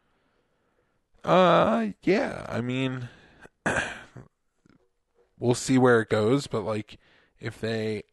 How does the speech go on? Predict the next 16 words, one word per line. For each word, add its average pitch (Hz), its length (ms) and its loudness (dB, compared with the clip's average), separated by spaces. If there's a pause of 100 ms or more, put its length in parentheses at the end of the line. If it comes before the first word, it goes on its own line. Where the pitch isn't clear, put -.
add, 110 400 -4
and 131 260 -10
I 131 120 -6
s-, - 280 -12
I - 60 -16
feel 165 180 -6
like 170 220 -8
they - 140 -12
have, 135 260 -12
like, 120 260 -8 (240)
a 120 60 -8
million 117 420 -8
players 120 400 -4
on 120 140 -10
the 101 80 -10
roster, - 540 -10